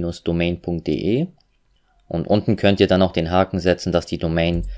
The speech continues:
bereits existiert und auch übernommen werden soll. Das macht ihr, wenn eure Webseite bereits bei einem anderen Hosting-Provider ist und, äh, mit einem Umzug zu All Inkle übertragen werden soll.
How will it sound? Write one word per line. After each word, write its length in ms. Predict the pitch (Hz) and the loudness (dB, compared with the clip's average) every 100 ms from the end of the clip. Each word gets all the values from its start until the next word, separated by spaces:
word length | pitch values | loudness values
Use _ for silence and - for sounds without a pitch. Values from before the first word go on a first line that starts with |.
| - _ | -16 _
bereits 320 | 80 85 87 | 2 2 2
existiert 560 | - - - - 95 85 | -4 -8 -14 -2 0 2
und 80 | |
auch 80 | 78 | 0
übernommen 420 | 87 82 82 82 | 0 0 0 -2
werden 240 | 76 73 71 | 0 -2 -2
soll. 220 | 71 76 | -6 -2
Das 220 | 90 - | -2 0
macht 200 | 98 95 | -2 -2
ihr, 300 | - 101 104 - - _ | 0 0 0 -6 -20 _
wenn 200 | - 87 | -4 -2
eure 240 | 85 85 82 | 0 0 2
Webseite 420 | 90 - 85 - | 0 0 -2 -2
bereits 360 | 85 85 85 | 0 0 0
bei 80 | - | -2
einem 180 | 73 82 | -4 -2
anderen 280 | - 92 90 | -2 0 0
Hosting-Provider 840 | 85 101 - 101 107 104 107 113 | 0 -2 -2 -2 0 2 2 2
ist 280 | 107 117 - - - - _ | 0 -4 -10 -18 -20 -20 _
und, 440 | 90 90 87 85 - - | 2 4 2 -2 -12 -6
äh, 220 | - 87 | 0 0
mit 220 | 87 - | 0 0
einem 300 | 82 85 82 | 0 0 -2
Umzug 640 | - 104 - 104 101 - - | -2 -4 -2 0 0 -4 -10
zu 140 | - | -2
All 160 | 87 - | 0 0
Inkle 240 | 92 95 | -2 -2
übertragen 600 | - 85 - 78 76 76 | 0 0 0 -2 -2 -4
werden 280 | 71 71 67 | -6 -6 -10
soll. 340 | - 67 65 | -10 -10 -12